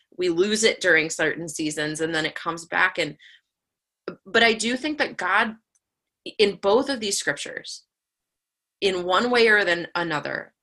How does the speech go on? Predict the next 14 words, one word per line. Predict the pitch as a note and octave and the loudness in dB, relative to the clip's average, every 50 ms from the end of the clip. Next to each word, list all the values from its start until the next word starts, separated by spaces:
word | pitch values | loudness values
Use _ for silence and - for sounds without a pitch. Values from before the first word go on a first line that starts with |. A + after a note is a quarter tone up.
| _ _ _ | _ _ _
says | - - - G3 F3+ E3 D3+ C#3 C3 C#3+ C#3+ - - - _ _ _ _ _ | -10 -4 2 4 4 4 4 2 0 -2 -4 -8 -12 -12 _ _ _ _ _
to | - - - G3+ G#3 | -8 -6 -6 -6 -6
the | F#3+ - | -6 -6
people, | - - - D#3 D3 D3 C#3+ B2+ A#2 B2 B2 - - | -6 -6 -8 -8 -6 -6 -4 -4 -4 -4 -6 -8 -8
to | - G3 F#3 F#3 F3 E3 F3 F3 _ _ _ _ _ _ _ _ _ _ _ _ | -8 -4 -4 -2 -2 -2 -4 -8 _ _ _ _ _ _ _ _ _ _ _ _
whatever | A2 - - - E3 F3+ F#3 F#3 F#3+ F#3+ F#3 G3+ G3 | -16 -16 -16 -16 -2 0 4 4 4 4 4 2 0
people | G3 - - F#3+ F#3 - F3 D#3 D3+ - - | 0 -2 -6 -6 -2 0 2 2 2 2 2
are | D#3 E3 D#3 D#3 D3+ D3+ D#3 - - | 2 2 4 4 2 0 -2 -6 -8
looking | D#3+ D#3+ E3+ E3+ - F#3 F3 F3 | -6 -6 -4 -4 -4 -8 -8 -6
to | F3 - F#3 | -6 -6 -6
God | - D#3 C#3 C3+ D3 D3 - | -2 0 0 2 0 -2 -4
for | - - _ D3+ D3 D3 C#3+ C#3 | -8 -12 _ -6 -4 -4 -4 -4
instruction, | - - D#3+ D#3 - - C#3+ D3 - - - G2 B2+ B2 C3 D#3 D3+ _ _ _ _ _ _ _ _ _ _ _ _ _ - | -6 -8 -10 -10 -6 -6 -6 -6 -4 -6 -6 -6 -8 -8 -12 -14 -18 _ _ _ _ _ _ _ _ _ _ _ _ _ -8
um, | D#3+ E3 D#3 D3+ - - - - | -4 -4 -4 -4 -6 -10 -18 -18